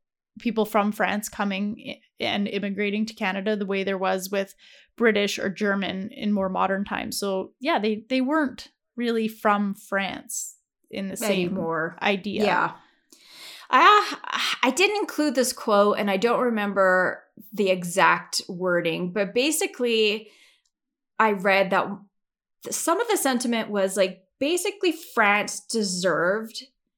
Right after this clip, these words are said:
Speaker 2: to be in war because of, like, how they were running the Catholic Church over there at the time.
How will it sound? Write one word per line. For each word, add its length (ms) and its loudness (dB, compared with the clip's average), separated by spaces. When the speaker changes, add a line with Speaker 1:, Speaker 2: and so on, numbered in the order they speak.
Speaker 2:
to 140 0
be 280 0
in 300 -2
war 640 0
because 680 2
of, 320 4
like, 160 2
how 300 0
they 160 0
were 180 0
running 680 -2
the 100 -4
Catholic 480 -6
Church 400 -6
over 240 -6
there 200 0
at 180 -4
the 60 -10
time. 580 -8